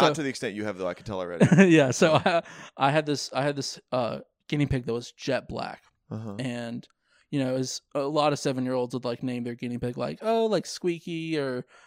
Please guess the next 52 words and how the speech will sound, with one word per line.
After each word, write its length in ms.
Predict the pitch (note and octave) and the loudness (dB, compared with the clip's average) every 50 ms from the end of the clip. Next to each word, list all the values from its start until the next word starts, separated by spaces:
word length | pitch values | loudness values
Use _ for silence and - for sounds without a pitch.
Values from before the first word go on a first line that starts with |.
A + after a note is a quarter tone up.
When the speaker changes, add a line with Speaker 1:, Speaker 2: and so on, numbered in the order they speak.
| _ _ _ _ G3+ | _ _ _ _ -6
Speaker 1:
um, 460 | D#3 C3 A#2 A2+ A2+ A2+ A2+ B2 B2 - _ _ _ _ _ _ _ _ _ _ _ _ _ _ _ _ | -4 -4 -2 -2 -4 -4 -6 -8 -8 -12 _ _ _ _ _ _ _ _ _ _ _ _ _ _ _ _
yeah, 200 | - C#3+ B2+ A2+ | -4 -2 -2 -4
Cutie 440 | - - - - E3 D#3+ D3+ D3+ D3 | -4 -6 -6 0 2 4 4 4 2
or, 80 | C#3+ C#3+ | 2 2
like, 160 | C#3+ C3 - | 0 0 2
whatever, 300 | D#3+ D#3 D3+ D3 C#3 D3 | 2 2 4 2 2 2
Speaker 2:
Yeah. 60 | C#3+ C#3 A2 | 2 2 2
Speaker 1:
like, 80 | G#2+ - | 2 0
you 100 | D#3+ D3 | 2 2
name. 200 | D3+ D3 C#3 C#3 _ - - - _ _ _ | 2 2 0 -2 _ -12 -20 -20 _ _ _
No, 120 | F#3+ E3+ | 2 2
it's 100 | D3+ - | 4 2
like, 160 | E3+ D#3 C#3+ - | 2 0 0 2
oh, 160 | E3+ F3 D#3+ | 6 6 6
yeah, 220 | D#3 D#3 D3+ D3+ C#3+ | 6 6 4 4 4
this, 220 | C#3+ D3 - - _ | 2 0 -2 -2 _
this, 340 | G3 F#3 E3 D#3 D#3 - - | -14 -8 -4 -4 -4 0 0
uh, 300 | D3 C#3+ C#3 C3 B2+ B2+ _ _ _ _ _ _ _ _ | 2 2 2 0 -2 -4 _ _ _ _ _ _ _ _
s-, 100 | - - _ _ | -20 -20 _ _
this 260 | D3 C3+ - - - _ _ _ _ | -8 -8 -8 -8 -16 _ _ _ _
guinea 120 | E3 C#3 C3 | -4 -2 -2
pig 140 | D3+ C#3 | -2 -2
has 140 | B2+ B2+ - | -2 -4 -4
jet 200 | - - C#3+ - | 0 0 0 0
black 180 | - C#3 C3+ - | 0 -4 -2 0
hair. 220 | D3+ C#3+ C#3+ D3 | 0 0 0 -2
I 40 | C#3+ | -2
guess 240 | C3 C#3 C3 - - | -2 -4 -4 -4 -4
I'm 60 | C#3 | -6
gonna 160 | C3 B2+ B2+ | -4 -4 -4
name 180 | B2+ B2+ B2+ B2 | -4 -4 -4 -4
it 100 | A#2+ B2+ | -2 -4
Ricky 200 | C#3 B2+ - C#3 | -4 -2 -2 -2
Ricardo 540 | B2+ B2 - - B2+ C3+ C3 A#2+ A#2 A#2 A#2+ | -2 -4 -2 0 0 2 2 0 0 -2 -2
'cause 160 | - C#3 B2+ - | -2 -4 -2 2
he 100 | C#3+ C#3 | 2 2
had 180 | C3+ C3 B2+ | 2 0 0
jet 180 | - D3 C3 C3 | 0 0 6 10
black 260 | A3 G#3 C3 C3+ - | 10 8 8 6 2
hair. 260 | - B3+ A#3 B2+ C3 - | 4 4 4 4 0 -4
Speaker 2:
<laughs> 280 | - - G#3+ - - - | -2 -2 -2 -2 4 6
Speaker 1:
And 140 | A3+ G#3 | 12 12
it's 120 | A3 A3 G3 | 12 12 12
just, 140 | A#3 G#3+ A#3+ | 6 4 4
like, 120 | C4+ F3 | 2 4
weird 220 | D#3 D#3+ E3 D3 | 6 6 4 4
stuff 180 | - - D#3+ D3 | 4 2 4 4
like 120 | D#3 C#3+ C3 | 4 2 4
that. 160 | D#3 C#3+ - | 4 4 6
But 160 | - D#3+ D#3 F3+ | 4 2 2 4
no, 140 | G#3+ G#3+ G#3+ | 4 6 6
I, 140 | G3+ G3 | 6 4